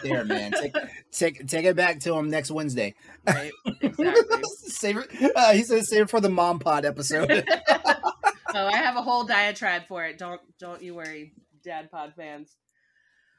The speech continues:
Speaker 2: But yeah, I
Speaker 1: All right,
Speaker 2: really like
Speaker 1: so
Speaker 2: the Horizon. I, I'm gonna be a hundred percent. I would definitely say, I would probably say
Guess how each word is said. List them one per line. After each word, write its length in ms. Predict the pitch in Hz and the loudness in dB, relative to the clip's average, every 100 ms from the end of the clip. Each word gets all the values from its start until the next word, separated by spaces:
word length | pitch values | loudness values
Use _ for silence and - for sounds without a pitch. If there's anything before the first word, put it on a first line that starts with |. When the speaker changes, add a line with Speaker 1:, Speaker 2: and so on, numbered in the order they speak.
| _ | _
Speaker 2:
But 120 | 277 | -6
yeah, 100 | 294 - | -2 0
I 80 | 220 | 4
Speaker 1:
All 60 | |
right, 100 | 196 | 2
Speaker 2:
really 100 | 302 | 2
like 160 | 277 196 | 2 2
Speaker 1:
so 40 | 190 | 2
Speaker 2:
the 80 | |
Horizon. 580 | 269 247 233 226 226 220 214 _ _ - | 0 -2 -4 -4 -8 -8 -14 _ _ -2
I, 220 | 285 302 - _ _ _ _ _ _ 208 | 0 -2 -8 _ _ _ _ _ _ -12
I'm 80 | 254 | -10
gonna 100 | 247 | -10
be 80 | 254 | -10
a 60 | 254 | -8
hundred 260 | 254 240 | -10 -10
percent. 340 | 262 254 247 233 | -12 -8 -8 -8
I 120 | 196 208 | -8 -8
would 120 | 202 | -8
definitely 380 | 208 196 202 196 | -8 -10 -12 -12
say, 300 | 202 185 - | -8 -8 -6
I 140 | 190 | -6
would 160 | 190 196 | -8 -12
probably 460 | 233 233 240 233 233 | -12 -12 -12 -14 -14
say 480 | 233 214 208 214 | -10 -10 -10 -14